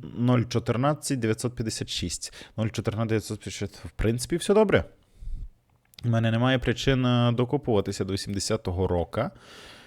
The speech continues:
А... Почекай, в мене пропав той екран, прикинь. Ну, от тут не побачиш, а в мене пропав екран. Нахера? Почекай, трохи назад відсуну, вот так. Добре.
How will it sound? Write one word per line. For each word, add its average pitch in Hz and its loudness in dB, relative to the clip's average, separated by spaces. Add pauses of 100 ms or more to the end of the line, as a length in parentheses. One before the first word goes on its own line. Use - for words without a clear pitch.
(300)
А... 120 6 (1600)
Почекай, 104 0
в 92 2
мене 120 4
пропав 120 -2
той 92 0 (240)
екран, 104 2
прикинь. - 0 (1400)
Ну, 127 6
от 120 2
тут 127 2
не 120 6
побачиш, 117 4
а 92 0
в 95 -2
мене 120 0
пропав 123 -2
екран. 95 -4 (520)
Нахера? 104 -4 (500)
Почекай, - -18
трохи - -18
назад 87 -4
відсуну, 90 -8
вот 87 -6
так. - -14 (500)
Добре. 143 12